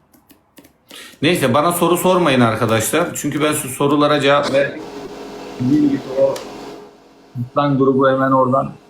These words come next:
bir şeyleri kapıyor. Bir soruya cevap bile yetiyor bunlara. İki buçuk saat üzerine yayın yapıyorlar. Sorulara cevap yok. Soru sormayın lütfen. Cevap vermek istemediğimden değil,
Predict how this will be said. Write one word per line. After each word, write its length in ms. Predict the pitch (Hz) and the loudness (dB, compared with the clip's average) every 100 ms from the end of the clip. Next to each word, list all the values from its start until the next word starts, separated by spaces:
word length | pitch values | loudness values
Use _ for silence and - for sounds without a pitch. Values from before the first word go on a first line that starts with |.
| 123 | -6
bir 40 | |
şeyleri 380 | 139 127 131 127 | 0 2 2 0
kapıyor. 520 | 143 - 139 123 - - _ _ _ _ _ _ _ _ 165 | -2 0 2 2 -2 -14 _ _ _ _ _ _ _ _ -2
Bir 180 | 170 | 0
soruya 380 | - 151 147 139 | 0 0 0 0
cevap 360 | 139 147 147 - | 2 2 0 -4
bile 140 | 139 | -12
yetiyor 460 | 139 135 - 151 123 | -6 -6 0 0 2
bunlara. 420 | 123 110 - 139 - _ _ _ _ - | 0 0 0 -2 -6 _ _ _ _ -10
İki 200 | 123 147 | -4 -2
buçuk 240 | 139 - | -2 -4
saat 320 | - 143 139 | -2 0 0
üzerine 500 | 131 131 127 135 143 123 | 2 2 2 -2 -4 0
yayın 220 | 127 127 107 | 0 2 0
yapıyorlar. 380 | - 95 90 - _ _ _ _ _ _ _ _ _ _ _ _ - _ _ _ - - - _ _ _ _ _ _ | 0 -4 -4 -10 _ _ _ _ _ _ _ _ _ _ _ _ -20 _ _ _ -20 -20 -20 _ _ _ _ _ _
Sorulara 460 | 117 120 120 120 117 | 0 2 4 4 4
cevap 340 | 120 120 120 | 2 2 0
yok. 180 | 113 - - _ - - - - _ _ _ _ _ | -2 -2 -10 _ -16 -16 -16 -20 _ _ _ _ _
Soru 160 | 127 135 | 0 2
sormayın 460 | 143 135 117 101 | 2 2 2 2
lütfen. 340 | 107 107 92 87 - - | 0 0 -2 -2 -6 -2
Cevap 280 | 127 135 139 | 2 2 2
vermek 340 | 139 143 143 | 0 -2 -8
istemediğimden 800 | - 151 139 139 143 143 143 147 | -4 0 2 2 2 4 2 0
değil, 280 | 175 202 - | -2 -4 -8